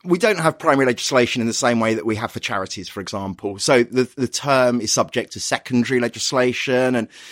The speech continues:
sometimes, yes, hotly contested debates about where the line should be drawn. But Social Enterprise U K has always been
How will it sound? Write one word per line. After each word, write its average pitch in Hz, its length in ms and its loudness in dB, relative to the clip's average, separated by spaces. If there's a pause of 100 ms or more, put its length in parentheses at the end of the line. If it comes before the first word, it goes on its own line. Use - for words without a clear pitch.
(120)
sometimes, 151 680 2
yes, 151 280 0
hotly - 340 -2
contested 135 460 -4
debates 147 480 0
about 101 380 0 (260)
where 120 280 4
the 113 120 2
line 113 240 2
should 104 160 -6
be 110 100 -6
drawn. 101 440 -2
But 123 200 4
Social 151 240 0
Enterprise 120 380 -2
U 117 40 -4
K 131 120 -6
has 113 180 0
always 117 300 0
been 117 300 2